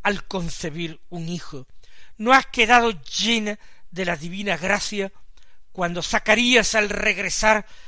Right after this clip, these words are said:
del templo, le comunicó, aunque fuera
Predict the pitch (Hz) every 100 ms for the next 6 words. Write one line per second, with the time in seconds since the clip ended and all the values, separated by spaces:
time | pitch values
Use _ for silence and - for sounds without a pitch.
0 | - 180 180 - - 208 202 - 190 190
1 | - - - - - - - 180 180 214
2 | 208 214 214 - 254 233 190 196 - 190
3 | - 214